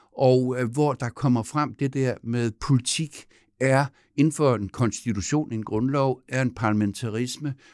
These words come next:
og at politik er det at håndtere statens overlevelse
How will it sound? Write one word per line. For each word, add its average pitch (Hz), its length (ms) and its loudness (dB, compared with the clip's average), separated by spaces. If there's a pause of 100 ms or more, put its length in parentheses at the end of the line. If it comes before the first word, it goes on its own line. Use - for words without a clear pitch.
(160)
og 120 200 2
at 110 140 -4
politik 127 560 -4
er 120 140 -2
det 131 320 0 (140)
at 135 160 -2
håndtere 135 1000 0
statens 131 640 -4
overlevelse 117 920 -4